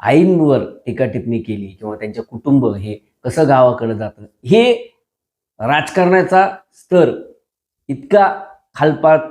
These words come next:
खालच्या पातळीपर्यंत आजपर्यंत गेल्याचं पाहायला नाही दिसलं. म्हणजे बीड जिल्ह्यात गोपीनाथ मुंडे आणि क्षीरसागर यांचे एकमेकांविरुद्ध अनेकदा वाकयुद्ध रंगलेलं आहे, पण इतक्या खाली कुणी गेलेलं नाही जे सुरेश धस यांनी नेऊन ठेवले.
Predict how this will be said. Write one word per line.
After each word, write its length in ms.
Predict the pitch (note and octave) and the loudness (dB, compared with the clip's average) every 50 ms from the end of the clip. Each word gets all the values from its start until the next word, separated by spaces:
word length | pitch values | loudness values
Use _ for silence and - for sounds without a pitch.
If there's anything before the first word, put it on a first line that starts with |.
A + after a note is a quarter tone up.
| - - | -16 -16
खालच्या 300 | - B2 B2 B2+ B2 E3+ | -8 -6 -6 -2 -2 -4
पातळीपर्यंत 640 | C#3+ - D3+ C3+ D3 D3 C#3+ C#3 C#3+ C3+ C3 B2+ A2+ | -2 -2 -4 -2 -2 -4 -4 -4 -4 -8 -8 -10 -6
आजपर्यंत 480 | A2 G#2+ A2+ A#2 - _ B2 B2+ B2+ B2 | -2 -2 -2 -2 -4 _ -12 -12 -10 -10
गेल्याचं 380 | C3 A2+ A#2 A2+ A#2 A2 - | -8 -6 -4 -4 -6 -6 -8
पाहायला 360 | - _ G#2+ G2+ A2 G#2+ A2 G#2+ | -14 _ -8 -6 -6 -4 -4 -6
नाही 180 | G2+ G2+ F#2+ | -8 -10 -12
दिसलं. 280 | F2+ F#2 - _ _ _ _ _ _ _ _ _ _ _ _ | -16 -18 -20 _ _ _ _ _ _ _ _ _ _ _ _
म्हणजे 240 | - A#2 C#3 C3 A#2 | 0 0 2 2 2
बीड 120 | C3+ C#3+ C#3+ | 2 2 4
जिल्ह्यात 500 | C3+ D3+ D3+ D3+ D#3 D#3+ E3 - - A2+ | 4 4 4 4 4 2 2 -2 -8 -8
गोपीनाथ 440 | A2 A#2 - C#3 D3 D3+ D3+ D3 C#3+ | -8 -8 -4 -4 -2 -2 -2 -4 -4
मुंडे 240 | C#3+ C#3+ C#3+ D3 D#3 | -4 -4 -2 -2 -2
आणि 160 | D3+ C#3+ D3 | -2 -4 -6
क्षीरसागर 540 | C#3 - C#3+ C3+ B2 - D3 C3 C#3 C#3+ C#3+ | -10 -10 -12 -12 -4 -4 -4 -2 -2 -6 -4
यांचे 320 | C#3 C#3 C3+ B2 D3 D3 | -4 -6 -6 -4 -4 -4
एकमेकांविरुद्ध 1160 | C#3 - C3+ C3+ - C#3 C#3 C3+ C3 C#3+ C#3 C#3 C#3 C3+ B2+ - C3 B2+ B2+ C3+ B2 C3 C#3 | -4 -4 -6 -16 -10 -6 -6 -4 2 2 2 2 2 -2 -12 -16 -14 -10 -10 -10 -6 -6 -6
अनेकदा 400 | - - B2+ C#3 D3 C3+ B2 C#3 | -4 -4 -2 -4 -4 -2 0 -2
वाकयुद्ध 540 | C3 B2+ C3+ C3+ C3+ - C3+ C#3 B2 A#2 C3+ | 2 4 2 2 2 -6 -10 -10 -10 -6 -8
रंगलेलं 640 | C3+ C#3 _ - A#2+ B2+ B2+ B2+ C3 C3+ C3+ C3+ A2+ | -8 -8 _ -12 -10 -8 -6 -4 -4 -4 -2 -2 -4
आहे, 140 | F#2+ G#2 G#2 _ _ _ _ _ _ _ | -4 -8 -16 _ _ _ _ _ _ _
पण 200 | - D3 C3 - - - - _ _ _ _ | 0 0 0 0 -4 -12 -20 _ _ _ _
इतक्या 300 | C#3+ C3+ - - A#3 - - - | -8 -8 -2 0 0 0 0 -4
खाली 260 | - - C3+ D#3+ F#3 F#3 | -6 -2 2 2 2 2
कुणी 200 | F3+ E3+ E3 D#3+ | 2 2 2 2
गेलेलं 400 | D3 C#3 B2 A2+ A2 G#2 G2+ F#2 | 2 2 0 0 -2 -6 -8 -16
नाही 140 | F2+ _ _ _ _ _ _ _ _ _ _ | -20 _ _ _ _ _ _ _ _ _ _
जे 260 | A#2 C3+ D3 B2 - | -2 0 0 0 0
सुरेश 400 | C#3 - - C#3 C3 D3+ D#3 C#3 | -2 -2 -2 0 2 2 2 2
धस 200 | A#2+ C#3 C#3 - | 0 -2 -4 -2
यांनी 240 | B2+ B2 A#2+ C3 C#3 | -4 -6 -4 -4 -4
नेऊन 340 | C3 A2+ A2 A2 A2+ A#2 A2+ | -4 -4 -4 -2 -2 -4 -4
ठेवले. 280 | - G2 F2+ F2 E2+ | -6 -8 -20 -20 -20